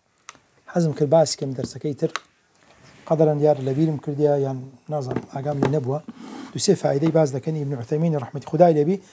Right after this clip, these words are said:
وەک خۆی نەقل دەکەن. چەند دەربارەی بەڕەکەتی ئینسانی موسڵمان، و دووەمیشیان دەربارەی، ئە،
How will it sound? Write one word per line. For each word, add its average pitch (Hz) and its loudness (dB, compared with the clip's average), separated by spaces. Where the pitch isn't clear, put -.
وەک 233 0
خۆی 170 2
نەقل 139 -6
دەکەن. 123 -10
چەند 190 2
دەربارەی 170 4
بەڕەکەتی 170 2
ئینسانی 165 0
موسڵمان، 143 2
و - -4
دووەمیشیان 175 2
دەربارەی، 151 2
ئە، 143 -6